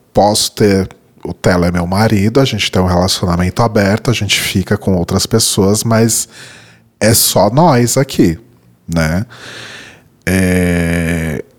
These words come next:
Agora, se você tem um relacionamento poligâmico, você tem lá seu marido, sua esposa, o que seja, e eventualmente você pode ter um, um namorado aqui, outro ali, talvez, né?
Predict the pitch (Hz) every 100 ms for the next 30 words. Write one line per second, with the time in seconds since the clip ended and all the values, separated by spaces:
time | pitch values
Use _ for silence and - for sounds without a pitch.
0 | _ _ _ _ _ - - 107 87 85
1 | 87 - - 92 101 95 87 95 101 107
2 | 92 90 - 95 - _ _ _ _ _
3 | _ _ _ 123 113 104 92 101 113 165
4 | 107 95 - 107 - 98 92 87 87 -
5 | 80 78 76 76 104 80 92 85 - 80
6 | 78 78 - - - 76 82 110 151 262
7 | 190 120 - 131 123 180 165 151 - 139
8 | 117 101 90 - - - - - - _
9 | 101 101 98 98 98 95 90 104 - -
10 | 143 160 139 107 92 87 90 107 101 95
11 | 113 147 117 - - 85 82 90 123 113
12 | 85 82 92 110